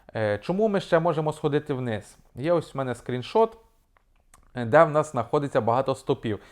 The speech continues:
Ми бачимо, що якщо нам рости наверх, то стопи знаходяться на двадцять п'ять, двадцять вісім тисяч і трошки більше на тридцять.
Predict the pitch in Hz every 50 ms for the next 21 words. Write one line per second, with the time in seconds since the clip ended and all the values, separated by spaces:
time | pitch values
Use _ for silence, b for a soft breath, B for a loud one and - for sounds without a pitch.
0 | B B - 143 160 147 160 151 135 - 135 123 120 113 - - - - 156 135
1 | 107 - B B B B B - 131 127 - - - - 185 165 151 143 143 139
2 | 135 135 131 - - 147 139 151 165 202 214 214 - - - 175 151 151 - -
3 | 151 - - 180 156 135 139 - - 151 139 127 117 - 127 117 127 143 139 117
4 | - B B B B B B 123 120 123 117 - 127 110 - 202 190 180 131 117
5 | 127 135 131 - 117 - 196 208 208 208 185 165 180 175 - 160 - - 110 -
6 | 147 147 - - 123 117 147 147 - 147 131 - b b b b b _ - 127
7 | 131 139 135 - 139 127 117 113 - 107 98 - -